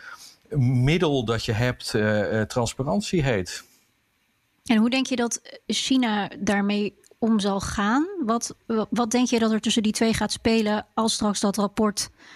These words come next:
Speaker 2: uit moet komen?
Speaker 1: Nou, wanneer de,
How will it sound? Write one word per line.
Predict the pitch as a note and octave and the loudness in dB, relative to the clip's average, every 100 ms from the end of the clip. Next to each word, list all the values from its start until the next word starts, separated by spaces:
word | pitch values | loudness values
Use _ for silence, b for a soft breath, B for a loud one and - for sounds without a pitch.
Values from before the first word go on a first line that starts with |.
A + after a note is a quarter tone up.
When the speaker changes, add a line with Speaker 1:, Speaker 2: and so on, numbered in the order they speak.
| B B | B B
Speaker 2:
uit | - A3+ A3 | -2 0 2
moet | G3 - | 2 2
komen? | G3 G3 G3+ C#4+ _ _ B B B B B B B - | 0 2 2 0 _ _ B B B B B B B -2
Speaker 1:
Nou, | D2+ G2 | 0 2
wanneer | G#2 G#2+ | 2 2
de, | A#2 | 0